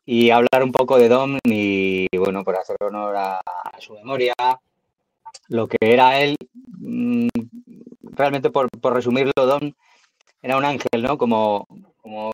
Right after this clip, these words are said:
siempre gusta decir Alberto, Alberto Cuevas, director del festival, y, y lo veías hacer un solo y era él, era su personalidad, era, pues, perenne y siempre positivo,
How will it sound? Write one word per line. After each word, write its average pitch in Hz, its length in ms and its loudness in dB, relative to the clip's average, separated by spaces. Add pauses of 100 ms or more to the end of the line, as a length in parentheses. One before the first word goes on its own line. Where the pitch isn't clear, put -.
(140)
siempre 117 240 -8
gusta 117 220 -6
decir 113 220 -10
Alberto, 117 520 -6 (600)
Alberto - 340 -10
Cuevas, 104 280 -10
director 104 340 -10
del 104 80 -12
festival, 117 580 -8
y, 123 680 0 (360)
y 131 140 -8
lo 117 100 0
veías 131 240 -2
hacer 143 220 -10
un 139 100 -10
solo 156 360 0 (500)
y 120 140 -2
era 143 280 0 (300)
él, 127 340 0
era 135 480 0
su 139 160 -4
personalidad, 113 800 -2 (200)
era, 107 680 -2 (260)
pues, 98 120 -16
perenne 147 560 0 (1120)
y 123 100 -4
siempre 127 640 -2 (140)
positivo, 185 540 -4